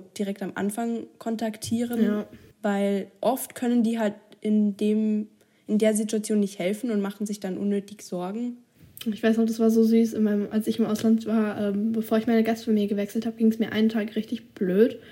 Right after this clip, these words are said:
Speaker 2: weil eben irgendwas vorgefallen war mit meiner Gastmutter und weiß ich nicht.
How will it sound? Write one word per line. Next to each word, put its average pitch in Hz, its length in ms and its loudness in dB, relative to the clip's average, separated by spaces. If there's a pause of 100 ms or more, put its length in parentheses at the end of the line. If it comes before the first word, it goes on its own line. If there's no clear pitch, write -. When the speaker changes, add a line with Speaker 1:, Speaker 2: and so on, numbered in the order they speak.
(320)
Speaker 2:
weil 196 320 2
eben 202 160 2
irgendwas 220 260 4
vorgefallen 233 560 4
war 208 140 4
mit 208 160 2
meiner 202 260 0
Gastmutter 208 640 -2
und 180 240 -4 (140)
weiß 208 180 -4
ich - 80 -20
nicht. 262 220 2